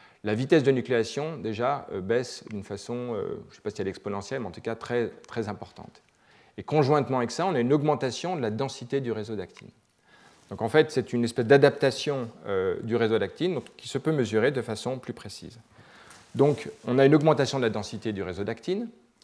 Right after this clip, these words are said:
et on a une baisse du taux de nucléation d'actine qui peut se mesurer ici par les valeurs,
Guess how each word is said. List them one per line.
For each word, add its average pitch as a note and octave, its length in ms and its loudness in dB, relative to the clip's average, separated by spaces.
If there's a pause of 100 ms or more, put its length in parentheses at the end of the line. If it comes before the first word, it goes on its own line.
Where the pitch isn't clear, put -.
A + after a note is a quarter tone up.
(200)
et E3+ 80 4
on F#3+ 120 2
a C#3+ 80 4
une B2 160 0
baisse E3+ 480 2
du G#2+ 180 -6
taux F3 260 6
de C3+ 120 0
nucléation B2 520 -4
d'actine A#2+ 500 -8 (120)
qui - 140 -20
peut A2 120 -10
se G#2 140 -10
mesurer G2 440 -6
ici G#2 220 -10
par F#2 160 -10
les F2+ 80 -8
valeurs, F#2 360 -6